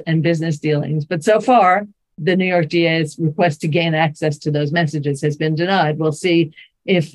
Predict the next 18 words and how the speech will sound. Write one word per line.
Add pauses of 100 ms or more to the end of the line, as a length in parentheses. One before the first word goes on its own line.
a
new
framing
of
the
request
can, (360)
can
pass
muster
with
the
judge
who
denied
those
so
far.